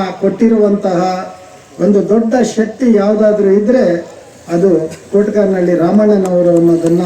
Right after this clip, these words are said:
ನಾವಿವತ್ತು ಹೆಮ್ಮೆಯಿಂದ ನಾವು ಹೇಳ್ಕೋಬೇಕು. ಗೊಲ್ಲಹಳ್ಳಿ ಶಿವಪ್ರಸಾದ್ರವರು,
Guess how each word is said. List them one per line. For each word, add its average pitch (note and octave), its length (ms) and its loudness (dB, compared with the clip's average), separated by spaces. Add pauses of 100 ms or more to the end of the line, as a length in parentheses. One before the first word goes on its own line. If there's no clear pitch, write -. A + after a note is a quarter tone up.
(120)
ನಾವಿವತ್ತು E3 540 0
ಹೆಮ್ಮೆಯಿಂದ F#3 600 0
ನಾವು E3 340 2
ಹೇಳ್ಕೋಬೇಕು. D3 680 -2 (1600)
ಗೊಲ್ಲಹಳ್ಳಿ G3+ 440 2
ಶಿವಪ್ರಸಾದ್ರವರು, F3+ 1040 0